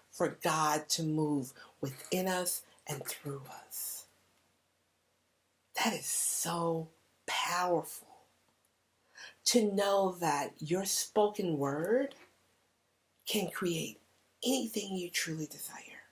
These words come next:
I was talking to a lady today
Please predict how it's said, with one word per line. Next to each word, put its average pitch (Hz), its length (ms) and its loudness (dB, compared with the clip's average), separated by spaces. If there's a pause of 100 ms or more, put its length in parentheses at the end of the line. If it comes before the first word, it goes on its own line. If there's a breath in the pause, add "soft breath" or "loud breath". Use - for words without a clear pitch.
(1700 loud breath)
I 220 100 8
was 208 160 4
talking 226 380 0
to 226 160 4
a 214 80 4
lady 202 380 0
today 208 560 2